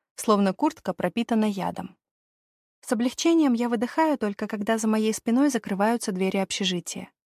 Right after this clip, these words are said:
Сев на кровать, запускаю пальцы в волосы и сжимаю ладонями виски. Голова кружится, и это эффект не от выпитого алкоголя, а от куртки Кэмерона,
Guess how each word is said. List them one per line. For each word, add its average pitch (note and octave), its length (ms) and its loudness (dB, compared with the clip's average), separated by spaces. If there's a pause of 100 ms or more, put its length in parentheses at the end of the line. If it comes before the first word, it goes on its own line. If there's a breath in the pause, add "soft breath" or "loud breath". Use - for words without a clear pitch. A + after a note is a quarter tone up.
(540)
Сев - 260 0
на G#3+ 120 2
кровать, G#3+ 400 0
запускаю G3+ 500 0
пальцы G3 340 -2
в F#3 100 -6
волосы A#3 540 -2 (300)
и A3 80 -2
сжимаю A#3 440 4
ладонями G3+ 500 0
виски. F#3 480 -8 (760)
Голова A#3+ 440 2
кружится, G3 600 -4
и - 200 -6
это A3 300 0
эффект A3+ 400 -4
не A3 140 2
от A3 180 -2
выпитого G3 420 0
алкоголя, F3+ 640 -4 (460)
а A3 180 4
от A3 100 0
куртки - 380 -4
Кэмерона, F#3 640 -2